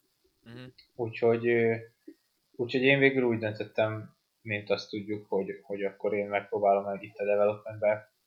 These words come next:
Speaker 2: a szerencsémet. Tényleg egyáltalán nem bántam meg, és, ö, és nyilván úgy indítottam az évet, vagyis úgy, úgy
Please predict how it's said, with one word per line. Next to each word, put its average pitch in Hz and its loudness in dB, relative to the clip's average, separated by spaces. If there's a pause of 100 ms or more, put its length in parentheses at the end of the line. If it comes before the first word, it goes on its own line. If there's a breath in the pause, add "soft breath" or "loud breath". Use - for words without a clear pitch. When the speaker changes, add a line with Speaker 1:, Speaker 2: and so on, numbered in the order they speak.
(140)
Speaker 2:
a - -18
szerencsémet. 117 -2 (1120)
Tényleg 107 2
egyáltalán 104 0
nem 104 -6
bántam 104 -2
meg, 107 -2 (480 soft breath)
és, 104 -2
ö, 101 2
és - -6
nyilván 110 6
úgy 107 0
indítottam 101 -4
az 101 -2
évet, 95 -6 (1040 loud breath)
vagyis 104 -2
úgy, 110 -6
úgy 107 -8